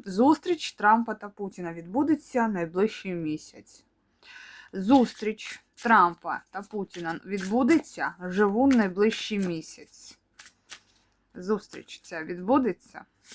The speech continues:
М, досить невизначена картинка. Це більше гра така, якась підготовка.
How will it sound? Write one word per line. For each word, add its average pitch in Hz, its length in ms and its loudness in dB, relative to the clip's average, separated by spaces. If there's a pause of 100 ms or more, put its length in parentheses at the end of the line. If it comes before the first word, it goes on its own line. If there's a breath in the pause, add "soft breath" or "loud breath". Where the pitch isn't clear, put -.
(1120)
М, 220 520 -4
досить 302 420 2
невизначена 220 720 2
картинка. 202 760 -2 (840 loud breath)
Це 233 280 2
більше 226 500 0
гра 240 300 8
така, 226 380 0
якась 190 340 -4
підготовка. 208 1120 -2